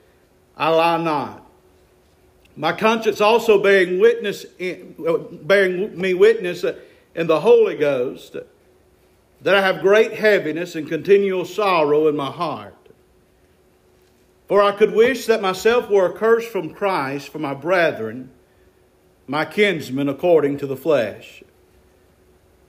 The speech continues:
who are Israelites, to whom pertaineth the adoption and the glory and the covenants and the giving of the law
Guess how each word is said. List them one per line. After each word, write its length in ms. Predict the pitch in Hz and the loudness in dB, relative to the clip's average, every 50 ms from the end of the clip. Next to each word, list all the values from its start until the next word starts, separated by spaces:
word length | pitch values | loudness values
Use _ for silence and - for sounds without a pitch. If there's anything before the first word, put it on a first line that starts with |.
| _ - | _ 0
who 140 | - 185 202 | 4 4 6
are 180 | 196 190 190 180 | 6 4 4 4
Israelites, 840 | 214 254 240 - 190 185 180 180 170 165 156 160 185 220 220 - - | 2 2 2 0 0 0 2 2 2 2 0 0 -2 -4 -8 -10 -8
to 120 | - 185 | -6 -4
whom 180 | 180 208 202 185 | -4 -4 -6 -4
pertaineth 640 | - 160 156 156 185 185 190 202 208 214 202 208 | -6 -6 -6 -4 -2 -2 -2 0 -2 -2 -4 -2
the 220 | 175 170 165 160 | 0 0 0 0
adoption 560 | 156 170 170 165 156 165 - - - 185 196 190 | 0 0 0 2 0 -2 -6 -8 -8 -6 -4 -4
and 160 | 170 165 160 | -4 -4 -4
the 40 | 156 | -4
glory 520 | 143 - - 175 180 185 196 196 202 190 | -4 -2 0 2 2 4 4 4 4 2
and 120 | 175 160 | 2 0
the 80 | 160 156 | -2 -2
covenants 640 | 156 - 185 180 175 160 143 156 170 196 190 - | -2 0 0 0 0 0 -2 -4 -6 -6 -8 -8
and 140 | 170 165 160 | -8 -6 -6
the 60 | 156 | -6
giving 400 | 151 147 175 190 214 202 208 196 | -2 0 2 2 2 2 0 -2
of 100 | 180 170 | -2 -2
the 60 | 165 160 | 0 2
law 600 | 165 175 190 190 175 156 143 143 180 - - | 2 2 4 4 4 2 2 0 -2 -6 -10